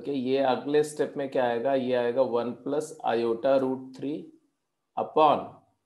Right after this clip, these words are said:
iota times one plus iota root three। And therefore one plus iota root three तो straight away cancel हो गया,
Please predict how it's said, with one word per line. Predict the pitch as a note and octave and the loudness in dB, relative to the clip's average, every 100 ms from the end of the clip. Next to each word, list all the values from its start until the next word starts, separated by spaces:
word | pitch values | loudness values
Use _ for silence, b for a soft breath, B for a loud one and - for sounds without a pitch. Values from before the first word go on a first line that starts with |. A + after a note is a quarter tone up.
| _ _ _ | _ _ _
iota | A#2+ A#2+ B2 B2 C#3+ A2 | 0 2 2 2 0 2
times | A2 A#2+ F#3 - _ _ _ _ _ - | -2 -4 -8 -16 _ _ _ _ _ -4
one | A2+ B2 A#2+ | 0 0 -2
plus | C#3 C3+ C3+ | 0 2 2
iota | A2 G#2+ G#2 G#2+ G#2+ | 0 0 -2 -2 -4
root | - - - | -6 -10 -16
three। | G2 A2 _ _ _ _ _ _ _ _ _ _ _ _ _ _ _ _ _ _ _ _ _ _ _ _ _ | -16 -16 _ _ _ _ _ _ _ _ _ _ _ _ _ _ _ _ _ _ _ _ _ _ _ _ _
And | A#2 A#2 A#2 | -2 0 6
therefore | C3+ C3+ C3+ A#2+ | 6 6 0 2
one | A#2+ A#2+ | 0 0
plus | C3+ C3+ B2 | 0 0 2
iota | C3 C3 | 4 4
root | C3 B2+ | 0 -4
three | C3+ - | -6 -4
तो | - - | -6 -6
straight | - D3+ D#3+ | 4 6 6
away | C#3+ C3+ | 2 0
cancel | B2+ A2+ - A#2+ | -2 -4 -4 -2
हो | A2+ | 0
गया, | A2+ | 0